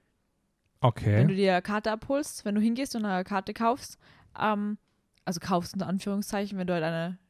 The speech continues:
Speaker 2: scannen lässt mit deiner Karte, dann kriegst
Speaker 1: Mhm.
Speaker 2: du halt so ein eigenes Ticket, das anders ausschaut wie die anderen Kinokarten. Das hat das Design von dem Kino hat. Also von dem Nonstop-Abo.
Speaker 1: Okay, das hab ich nicht bekommen.
Speaker 2: Oh.
Speaker 1: Wo warst du?
Speaker 2: Im Votiv.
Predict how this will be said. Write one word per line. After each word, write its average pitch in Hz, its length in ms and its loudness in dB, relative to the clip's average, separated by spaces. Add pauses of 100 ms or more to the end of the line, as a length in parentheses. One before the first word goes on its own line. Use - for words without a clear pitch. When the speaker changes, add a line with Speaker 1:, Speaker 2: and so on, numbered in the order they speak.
(140)
Speaker 2:
scannen 196 340 -2
lässt 190 220 -2
mit 185 100 -6
deiner 175 140 -6
Karte, 190 320 -4
dann 190 100 -4
kriegst 131 160 2
Speaker 1:
Mhm. 127 40 4
Speaker 2:
du - 40 6
halt 208 120 2
so 202 60 -2
ein 185 220 0
eigenes 202 340 -2
Ticket, 190 440 -4
das 190 100 -8
anders 190 300 -6
ausschaut 180 340 -8
wie 175 80 -8
die 170 140 -6
anderen 175 420 -8
Kinokarten. 175 500 -10 (600)
Das 180 120 -2
hat 185 140 0 (240)
das 185 140 -6
Design 175 420 -2
von 165 380 -8 (160)
dem 180 80 -8
Kino 180 240 -6
hat. 180 160 -8 (640)
Also 175 160 -4
von 180 80 0
dem 175 80 -2
Nonstop-Abo. 180 800 -4 (200)
Speaker 1:
Okay, 123 260 6
das 107 160 4
hab 123 140 0
ich 135 180 2
nicht 127 180 4
bekommen. 101 440 2 (460)
Speaker 2:
Oh. 175 280 -2 (200)
Speaker 1:
Wo 113 120 6
warst 135 300 6
du? 104 180 4 (540)
Speaker 2:
Im 202 140 -2
Votiv. 208 480 -6